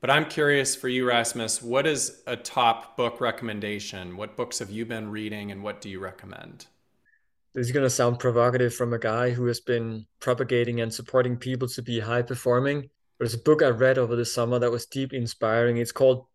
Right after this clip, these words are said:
Speaker 2: Do Nothing by Celeste Oh, I can't remember her last name, but go on Amazon. It's called Do Nothing by Celeste something. It's an extraordinary book about how we are overworking, doing too much.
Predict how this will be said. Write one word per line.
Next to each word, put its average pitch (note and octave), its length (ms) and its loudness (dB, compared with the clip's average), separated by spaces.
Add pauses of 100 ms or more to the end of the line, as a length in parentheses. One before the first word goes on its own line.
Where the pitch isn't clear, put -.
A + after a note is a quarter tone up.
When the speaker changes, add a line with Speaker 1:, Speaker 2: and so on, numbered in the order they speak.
(160)
Speaker 2:
Do D3 200 2
Nothing B2+ 600 0 (160)
by A#2 380 4
Celeste C3 880 0 (140)
Oh, A#2+ 240 0
I - 80 -10
can't C#3 200 -2
remember B2 240 2
her A#2 60 4
last A#2 280 0
name, A2+ 300 -4
but A2 340 2 (160)
go D3 200 6
on C#3+ 100 2
Amazon. B2+ 500 -2
It's A2 100 -14
called C3 280 2
Do D3 160 0
Nothing C3 540 -2
by A#2 200 -4
Celeste A#2+ 760 -4
something. A#2+ 440 -2
It's B2 160 -2
an B2+ 120 0
extraordinary C3+ 1000 4
book B2 260 0
about A2+ 320 -2
how A#2 260 -2
we A#2+ 220 -2
are G#2+ 280 0 (160)
overworking, B2+ 1000 0
doing C#3 240 -8
too C3 180 -8
much. A2+ 440 -10